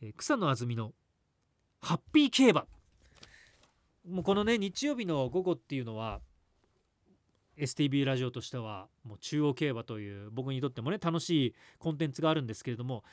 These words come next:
今までは野球中継の間とか、ワイド番組の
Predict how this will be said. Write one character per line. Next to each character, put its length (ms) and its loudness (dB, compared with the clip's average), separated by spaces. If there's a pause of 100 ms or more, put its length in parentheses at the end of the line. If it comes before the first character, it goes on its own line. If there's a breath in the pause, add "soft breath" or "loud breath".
(140 loud breath)
今 200 -2
ま 100 0
で 100 0
は 180 -6 (300)
野 120 -2
球 180 0
中 220 0
継 160 -2
の 80 -10
間 240 -4
と 100 -12
か、 220 -10 (380 soft breath)
ワ 140 0
イ 60 4
ド 80 4
番 180 2
組 160 -8
の 120 -18